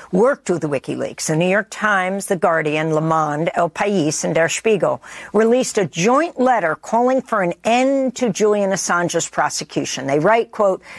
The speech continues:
"Obtaining and disclosing sensitive information when necessary in the public interest is a core part of the daily work of journalists.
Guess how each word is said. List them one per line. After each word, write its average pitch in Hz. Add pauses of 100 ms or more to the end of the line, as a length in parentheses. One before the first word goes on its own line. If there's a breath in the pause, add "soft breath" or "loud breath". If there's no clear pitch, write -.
(200 loud breath)
"Obtaining 311
and 220
disclosing 220
sensitive 240
information 185
when 165
necessary 185
in 160
the 160
public 202
interest 160
is 160
a 160
core 294
part 190
of 147
the 160
daily 220
work 190
of 170
journalists. -